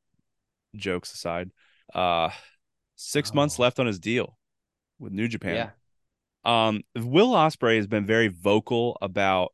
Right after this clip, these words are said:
Speaker 1: not wanting to join A E W or W W E because it puts him, he, he doesn't want to just wrestle in the United States.
Speaker 2: Yeah.
Speaker 1: Keeps him localized to most of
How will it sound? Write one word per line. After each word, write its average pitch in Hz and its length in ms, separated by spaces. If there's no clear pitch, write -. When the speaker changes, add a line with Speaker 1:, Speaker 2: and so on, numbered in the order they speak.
Speaker 1:
not 104 440
wanting 98 500
to 101 120
join 95 560
A - 140
E 101 200
W 98 400
or 98 220
W 95 220
W 92 320
E 90 140
because 90 340
it 85 180
puts - 280
him, 92 360
he, 139 220
he 131 120
doesn't 131 360
want 107 240
to 113 120
just 104 280
wrestle 95 640
in 90 500
the 90 100
United 87 440
States. - 380
Speaker 2:
Yeah. 117 280
Speaker 1:
Keeps - 200
him 101 80
localized 98 680
to 87 400
most 101 720
of 101 180